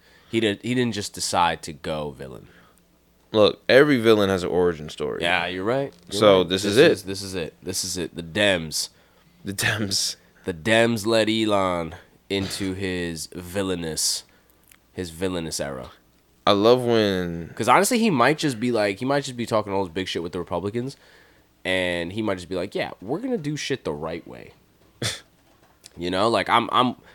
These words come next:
Speaker 1: with you guys, and I, I, your backing is wonderful, but, like, also, no, I'll just go somewhere else if you guys decide
Speaker 2: There's
Speaker 1: to be
Speaker 2: nowhere else to
Speaker 1: dickheads
Speaker 2: go.
Speaker 1: too.
Speaker 2: There's only two parties.
Speaker 1: He might just start his own shit.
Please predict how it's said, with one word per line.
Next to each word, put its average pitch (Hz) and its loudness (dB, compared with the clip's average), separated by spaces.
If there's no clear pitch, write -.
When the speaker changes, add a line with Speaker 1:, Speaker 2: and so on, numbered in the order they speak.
Speaker 1:
with 117 -4
you 120 -4
guys, 90 0
and 92 -4
I, 82 -8
I, 78 -12
your 87 -6
backing 90 2
is 80 -12
wonderful, 82 -12
but, 73 -16
like, 76 -14
also, 104 -4
no, 90 -6
I'll 92 0
just 95 -8
go 90 -4
somewhere 73 -12
else - -16
if 85 -16
you 98 -12
guys 90 -6
decide 85 -8
Speaker 2:
There's 98 4
Speaker 1:
to 98 -4
be 107 2
Speaker 2:
nowhere 107 8
else 98 6
to 104 2
Speaker 1:
dickheads - 4
Speaker 2:
go. 127 10
Speaker 1:
too. 110 8
Speaker 2:
There's 92 0
only 98 2
two 98 -4
parties. 95 2
Speaker 1:
He 220 0
might 135 2
just 113 -8
start 117 -2
his 117 -2
own 107 0
shit. 87 -8